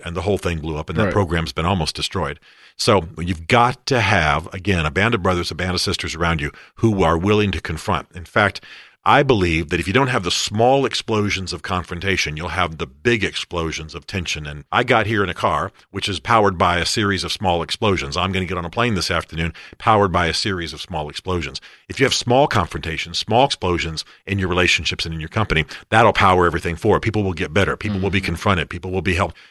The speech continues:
Speaker 1: to improve. If you don't have the small confrontations, then pressure builds. Nobody says anything. And finally, you have the kind of Penn State explosion that we're all
Speaker 2: Yeah.
Speaker 1: grieving.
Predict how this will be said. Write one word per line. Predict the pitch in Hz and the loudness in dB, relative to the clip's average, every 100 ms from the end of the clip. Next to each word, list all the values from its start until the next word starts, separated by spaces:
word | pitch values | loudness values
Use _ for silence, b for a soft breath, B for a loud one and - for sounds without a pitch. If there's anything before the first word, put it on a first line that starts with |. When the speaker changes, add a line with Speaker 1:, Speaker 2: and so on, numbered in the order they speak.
| b | b
Speaker 1:
to | - | -2
improve. | 80 - 101 67 - B B | 0 4 4 2 -4 B B
If | - | 2
you | |
don't | 143 | 4
have | 131 107 | 4 4
the | |
small | 95 - 131 147 | 2 2 4 4
confrontations, | 87 76 78 82 73 82 - B B | 2 0 -2 -2 -2 -4 -6 B B
then | 80 | 0
pressure | - 107 - | 4 4 4
builds. | 95 104 98 92 | 4 4 4 0
Nobody | 95 101 95 | 0 2 0
says | - 92 90 | 0 -2 -2
anything. | 87 92 | -6 -6
And | 82 | -8
finally, | - 92 92 82 | -4 0 0 0
you | |
have | 80 82 | -2 -4
the | 78 | -4
kind | 92 80 | -6 -4
of | |
Penn | - 92 87 | -2 0 0
State | - 85 | 0 0
explosion | 78 - 92 92 76 | -2 -2 -2 0 -4
that | 73 | -4
we're | 76 | 0
all | 73 | 2
Speaker 2:
Yeah. | 78 | 2
Speaker 1:
grieving. | 82 82 71 | 2 0 -2